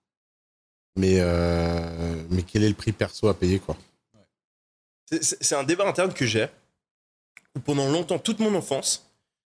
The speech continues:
Speaker 2: j'ai pensé qu'une de mes plus grandes forces, un de mes plus grands pouvoirs, c'est justement le fait que j'étais malheureux et que, euh, en fait, c'était ce malheur qui me drivait à être plus déterminé que les autres. Je me disais, j'ai, je suis tellement malheureux que ça me force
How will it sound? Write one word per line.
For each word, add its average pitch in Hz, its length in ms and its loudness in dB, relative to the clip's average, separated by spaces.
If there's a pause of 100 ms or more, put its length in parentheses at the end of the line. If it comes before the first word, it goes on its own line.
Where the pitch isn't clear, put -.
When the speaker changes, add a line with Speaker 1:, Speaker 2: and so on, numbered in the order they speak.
(100)
Speaker 2:
j'ai 120 140 -2
pensé 151 280 0
qu'une - 520 -8
de 127 120 -2
mes 120 120 2
plus - 180 -6
grandes 165 240 0
forces, - 540 -4
un 117 60 0
de 120 40 2
mes 120 80 2
plus 123 120 -6
grands 135 160 0
pouvoirs, 135 480 -2 (500)
c'est 120 120 -2
justement 139 280 2
le 139 60 0
fait 156 180 -2
que 139 60 -6
j'étais 123 180 -2
malheureux 120 380 0 (800)
et 123 80 -2
que, 147 420 0 (180)
euh, 110 280 4
en 117 120 0
fait, - 180 -2
c'était 113 220 -2
ce - 220 4
malheur 165 460 2
qui - 140 -2
me 107 120 4
drivait 147 720 0 (800)
à 117 60 2
être 110 140 -4
plus 139 180 -8
déterminé 120 520 0
que 117 120 -6
les 107 80 -2
autres. 98 240 -6 (460)
Je 123 80 4
me 131 40 4
disais, 127 320 0
j'ai, 113 360 0 (400)
je - 60 -2
suis 117 100 -6
tellement 190 280 2
malheureux 151 400 2
que 135 140 -2
ça 120 160 2
me 113 100 0
force - 600 -2